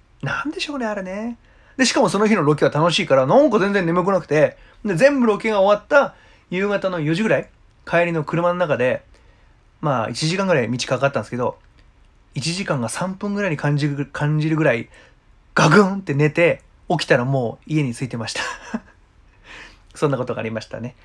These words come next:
そして、また、どの回が印象的でしたかということなんですが、やっぱり一番は、あの、タラヨウ、あの、郵便局の時の、あの、タラヨウの葉っぱ、まさにハガキの語源となる、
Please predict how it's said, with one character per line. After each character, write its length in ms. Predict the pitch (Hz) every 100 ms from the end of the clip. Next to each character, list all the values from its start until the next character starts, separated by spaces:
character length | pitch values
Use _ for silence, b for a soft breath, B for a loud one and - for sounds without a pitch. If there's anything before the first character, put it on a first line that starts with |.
| b
そ 120 | -
し 40 | 233
て、 200 | 226 - b b b
ま 140 | 170
た、 240 | 180 185 -
ど 120 | - 180
の 140 | 254
回 300 | - 185 156
が 260 | 151 196 -
印 200 | 160 151
象 220 | 160 151
的 220 | 147 147
で 80 | 143
し 60 | 135
た 100 | 139
か 160 | 165
と 80 | 165
い 40 |
う 40 | 143
こ 80 | 143
と 80 |
な 80 | 165
ん 20 |
で 80 | 160
す 60 | 143
が、 260 | 175 170 - - _ _ _ _ _ _ _ _
や 100 | 131
っ 20 |
ぱ 100 | 120
り 60 | 131
一 140 | 117
番 200 | 175 180
は、 140 | 190 180
あ 60 |
の、 120 | 151
タ 200 | 123 -
ラ 140 | 147 180
ヨ 260 | 180 190
ウ、 140 | 254 -
あ 40 |
の、 60 | 143
郵 300 | 139 190 214
便 180 | 240 220
局 200 | 175 147
の 380 | 123 120 113 -
時 200 | 135 120
の、 280 | 120 143 135 B B B B
あ 80 | -
の、 80 | 120
タ 180 | - 143
ラ 120 | 185
ヨ 240 | 196 190
ウ 40 | 196
の 80 | 185
葉 120 | 170
っ 80 | -
ぱ、 180 | - 262
ま 120 | 262 156
さ 80 |
に 100 | 143 117
ハ 180 | - 170
ガ 160 | 202
キ 140 | 196 196
の 180 | 190 190 B B
語 160 | 156 151
源 280 | 175 190
と 140 | 175 190
な 100 | 185
る、 200 | 123